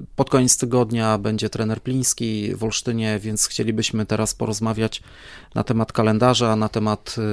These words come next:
e, na temat meczów towarzyskich, tym bardziej, że, że w tym tygodniu jest zebranie prezesów, na którym być może będą już szczegóły przyszłego sezonu,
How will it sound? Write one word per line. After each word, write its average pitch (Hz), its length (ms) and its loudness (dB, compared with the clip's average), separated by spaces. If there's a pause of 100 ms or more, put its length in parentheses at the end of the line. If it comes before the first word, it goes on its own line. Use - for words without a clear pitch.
(220)
e, 98 40 -4
na 107 140 -2
temat 107 440 -2
meczów 120 400 2
towarzyskich, 120 560 -2
tym 117 180 0
bardziej, 113 320 0
że, 110 240 0 (500)
że - 160 -2
w - 40 -8
tym 113 160 -2
tygodniu 113 340 0
jest 107 120 -2
zebranie 113 360 0
prezesów, 113 500 -2
na 110 80 -2
którym 110 320 0
być 107 180 -4
może 110 220 -2
będą 107 320 -2
już 107 140 -4
szczegóły 113 440 0
przyszłego 107 460 -2
sezonu, 120 540 0